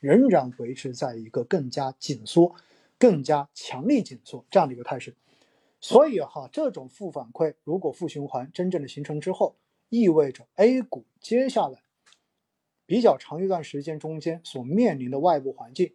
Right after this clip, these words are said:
很有可能都不会是一个正面的环境，它都是一个负面的环境。这也是为什么我在上一次跟大家讲哈，我说现在 A 股是便宜啊，估值确实是到了一个低位啊，但是到了低位，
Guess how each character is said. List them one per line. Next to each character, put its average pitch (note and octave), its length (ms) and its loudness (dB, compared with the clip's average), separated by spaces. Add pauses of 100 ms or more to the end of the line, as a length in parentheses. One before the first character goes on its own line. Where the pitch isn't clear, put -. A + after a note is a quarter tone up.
(120)
很 D#3 260 -4
有 E3 200 4
可 A#2 260 -10
能 A2+ 160 -18 (140)
都 D3+ 160 0
不 B2+ 200 -12
会 D3 220 -2
是 C3+ 140 -10
一 B2+ 40 -8
个 C#3 120 -8
正 F3+ 200 2
面 B2+ 140 -10
的 - 80 -18
环 - 180 -16
境， - 120 -20 (280)
它 G#3 180 6
都 - 180 4
是 - 140 -10
一 C3 40 -12
个 B2 80 -12
负 - 180 -18
面 C3 140 -12
的 A2+ 60 -20
环 - 180 -20
境。 - 120 -16 (920)
这 C#4+ 180 8
也 E3+ 160 0
是 G3+ 140 0
为 B3 200 0
什 D3+ 160 -12
么 B2+ 200 -16
我 B2 180 -16
在 C#3+ 140 -8
上 D#3+ 200 -10
一 C#3+ 60 -10
次 C3+ 120 -14
跟 C3+ 140 -10
大 C#3 120 -4
家 C#3 140 -6
讲 - 220 -16
哈， - 180 -16 (100)
我 - 40 -20
说 F#3 120 -6
现 A3 180 0
在 F#3+ 100 0
A A#3+ 140 0
股 D3 120 -10
是 - 140 -4
便 B2+ 260 -10
宜 D3+ 100 -8
啊， D3 100 -12 (1000)
估 B3 160 4
值 - 120 -10
确 - 380 4
实 - 160 -8
是 - 100 -10
到 D3 140 -2
了 B2 80 -12
一 B2 60 -16
个 C3+ 80 -6
低 C#3+ 120 -10
位 D#3 200 -4
啊， B2+ 80 -20 (720)
但 D#4 120 6
是 C#4 120 -4
到 C#4+ 180 2
了 G#3 160 -2 (120)
低 C#4+ 180 -4
位， D4 320 -2